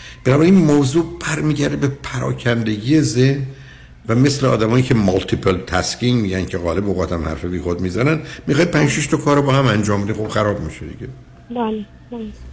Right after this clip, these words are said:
Speaker 2: بله. سپاسگزارم دکتر. اون وقت اون،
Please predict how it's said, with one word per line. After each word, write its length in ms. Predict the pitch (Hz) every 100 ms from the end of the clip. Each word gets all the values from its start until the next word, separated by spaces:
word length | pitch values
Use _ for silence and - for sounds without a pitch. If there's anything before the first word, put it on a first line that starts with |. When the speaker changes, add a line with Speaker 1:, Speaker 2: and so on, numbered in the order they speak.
| - - - - - - - - - - -
Speaker 2:
بله. 240 | 220 220 - _ - - - - - - -
سپاسگزارم 520 | 269 269 269 277 302
دکتر. 260 | 311 302 262 -
اون 100 | 320
وقت 180 | 349 -
اون، 160 | 339